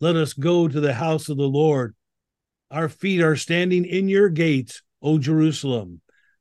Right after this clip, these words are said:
Pray for the peace of Jerusalem. Father God, as we come to you, we're glad that when we are in times of distress,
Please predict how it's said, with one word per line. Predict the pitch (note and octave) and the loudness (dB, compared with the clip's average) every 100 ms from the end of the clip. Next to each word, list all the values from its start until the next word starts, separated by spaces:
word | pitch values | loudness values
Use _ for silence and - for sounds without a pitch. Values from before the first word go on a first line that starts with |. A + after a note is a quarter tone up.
| _ | _
Pray | - F#3+ G3 D#3 B2+ B2 C3+ - _ _ | -2 2 4 4 2 0 -2 -6 _ _
for | D3 | -2
the | C3+ | -2
peace | A2 E3 E3 C3 C3 - _ _ _ _ | 0 0 2 0 -2 -10 _ _ _ _
of | C#3 C#3 | -8 -4
Jerusalem. | C#3+ D3 D3 - A2+ E2+ D#2 _ _ _ _ _ _ - | 0 2 2 -2 -8 -10 -18 _ _ _ _ _ _ 0
Father | F3 F3+ E3 | 4 6 6
God, | E3 D#3+ D#3+ F3 E3 - _ _ | 6 6 6 2 0 -8 _ _
as | C3 | -4
we | C3+ D#3 | 0 0
come | D#3+ F3 | 0 0
to | D#3 | 2
you, | D#3 C3+ A2 F2+ - _ _ _ | 2 0 -2 -8 -20 _ _ _
we're | D3 D3+ | -4 -2
glad | C3+ E3 E3+ D#3 | 0 2 2 2
that | D3+ | 0
when | D#3 | 0
we | D3+ | 0
are | D3+ | 0
in | D3 | -2
times | - E3 G3 F3 | -2 -2 0 -2
of | |
distress, | E3+ F3+ - E3 D3 A#2+ - - | -2 -4 -4 0 0 0 -6 -14